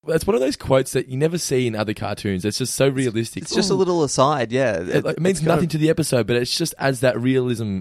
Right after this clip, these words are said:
Speaker 1: element to The
Speaker 2: Yeah,
Speaker 1: Simpsons.
Speaker 2: it's just filling in the details of a family. That's, it's the difference between, um, a colour by number and, like, full brushstrokes on.
Speaker 1: Yeah.
Speaker 2: Like,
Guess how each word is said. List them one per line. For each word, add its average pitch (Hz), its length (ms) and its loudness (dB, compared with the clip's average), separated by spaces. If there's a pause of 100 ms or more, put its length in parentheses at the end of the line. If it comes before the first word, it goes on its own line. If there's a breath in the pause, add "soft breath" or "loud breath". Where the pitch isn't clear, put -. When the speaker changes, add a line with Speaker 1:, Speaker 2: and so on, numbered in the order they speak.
Speaker 1:
element 98 340 -2
to 104 60 -8
The 101 80 -4
Speaker 2:
Yeah, 277 60 -2
Speaker 1:
Simpsons. - 200 0
Speaker 2:
it's 107 140 -4
just - 360 -8
filling 151 340 -4
in 123 200 -4
the 113 120 0
details 101 520 -4
of 92 100 -10
a 95 60 -10
family. 92 500 -8
That's, 85 320 -12
it's - 520 -12
the 113 260 -12
difference 123 340 -8
between, 101 580 -8 (720 soft breath)
um, 101 380 -4
a - 60 -10
colour 107 240 -2
by 95 160 -4
number 95 420 -4
and, 90 240 -8
like, 92 160 -6
full 104 220 -8
brushstrokes 92 540 -12
on. 87 260 -14
Speaker 1:
Yeah. 113 240 -2
Speaker 2:
Like, 104 140 -8